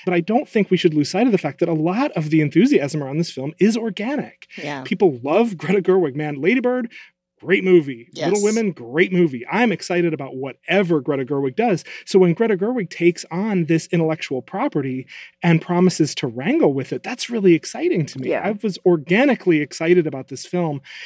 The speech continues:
Speaker 1: But then as soon as, like, the marketing agency that put on the screening was like, "Wear pink to the screening," I was like, "No way. <laughs> You can't make me wear pink."
Speaker 3: Let's not lose sight of the fact that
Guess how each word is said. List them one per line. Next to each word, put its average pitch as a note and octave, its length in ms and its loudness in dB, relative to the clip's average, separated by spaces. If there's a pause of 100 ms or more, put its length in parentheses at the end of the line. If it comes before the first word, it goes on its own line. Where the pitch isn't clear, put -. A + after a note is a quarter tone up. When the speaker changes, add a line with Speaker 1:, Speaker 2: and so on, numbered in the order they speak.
(180)
Speaker 1:
But - 100 -4
then A3 260 4
as G3+ 120 4
soon A#3 240 2
as, G3+ 180 2
like, D#3+ 220 -4 (300)
the D#3+ 100 0
marketing F3 500 2
agency E3 380 0
that D3+ 140 -2
put D#3+ 160 -4
on C#3+ 100 -8
the C3+ 80 -10
screening A3 540 0
was C#3+ 120 -4
like, C#3 200 -6
"Wear F#3+ 260 2
pink B3+ 320 -2
to - 80 -10
the C#4+ 100 -4
screening," C#4+ 380 -2
I E3+ 60 -2
was D3+ 100 -6
like, C#3+ 180 -12
"No C4+ 240 2
way. F#3+ 560 -2 (220)
<laughs> G3+ 560 -2
You C4+ 200 4
can't A#3 340 0
make A3 260 -2
me A3 160 0
wear G#3 220 -2
pink." G#3+ 260 -4 (560)
Speaker 3:
Let's B3 240 -2
not A#3+ 160 6
lose G#3+ 300 -2
sight G3+ 260 -2
of G3 100 -4
the F#3 80 -8
fact G#3+ 380 -2
that F#3 220 -2